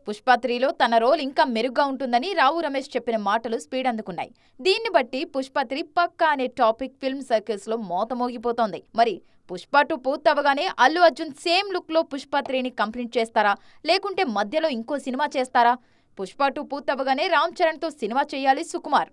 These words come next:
ఇప్పుడిప్పుడే చెర్రీ ఫ్రీ అయ్యే పరిస్థితి లేదు. So,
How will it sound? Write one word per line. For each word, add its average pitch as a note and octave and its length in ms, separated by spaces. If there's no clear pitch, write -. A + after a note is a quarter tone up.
ఇప్పుడిప్పుడే D#4 640
చెర్రీ F4 380
ఫ్రీ E4 260
అయ్యే E4 200
పరిస్థితి D#4+ 480
లేదు. G3 200
So, G#3+ 120